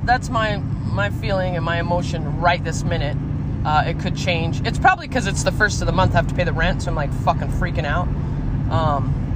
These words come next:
and if I didn't smoke, dude, and if I didn't drink, brah, I wouldn't be so stressed out for several reasons. It's expensive. Cigarettes are goddamn expensive,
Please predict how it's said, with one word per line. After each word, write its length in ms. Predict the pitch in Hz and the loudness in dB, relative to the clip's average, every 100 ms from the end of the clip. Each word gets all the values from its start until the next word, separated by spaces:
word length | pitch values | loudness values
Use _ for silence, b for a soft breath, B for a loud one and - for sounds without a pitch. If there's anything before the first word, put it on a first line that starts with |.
| - | 0
and 120 | 202 208 | 2 4
if 120 | 233 | 6
I 140 | 285 | 4
didn't 360 | - 349 370 320 | 4 0 0 0
smoke, 640 | - - 208 202 196 - - - - - - - - - - - - - - - | 0 0 4 4 4 2 2 2 2 2 2 2 4 2 0 0 0 0 0 0
dude, 380 | 202 202 175 - - - B B B - | 2 2 2 2 0 2 B B B 2
and 20 | |
if 140 | - | 2
I 80 | 277 | 2
didn't 240 | 311 220 | 4 2
drink, 540 | - 147 170 233 330 - - - - - - - - | 2 4 4 4 4 2 2 2 4 2 2 0 4
brah, 420 | 180 165 131 110 - - - - - - | 6 6 2 0 0 0 2 0 0 2
I 100 | - | 4
wouldn't 260 | 302 320 262 | 4 4 4
be 160 | 330 | 4
so 200 | - 285 | 4 4
stressed 420 | - - 262 247 277 | 4 4 4 4 4
out 280 | 220 180 - - - - - | 4 2 0 -2 -2 -2 0
for 180 | 233 | 0
several 400 | - - 453 196 | 2 4 4 2
reasons. 540 | - - - - - - - - - - - | -2 -4 -4 -4 -4 -4 -4 -4 -2 -4 -2
It's 100 | - | -2
expensive. 540 | - - 262 - - | -2 2 2 2 0
Cigarettes 380 | - 214 226 190 | 0 0 0 0
are 60 | 180 | -2
goddamn 540 | - 202 190 175 175 | 2 4 4 2 -2
expensive, 500 | 160 - 156 - - | 0 0 0 0 0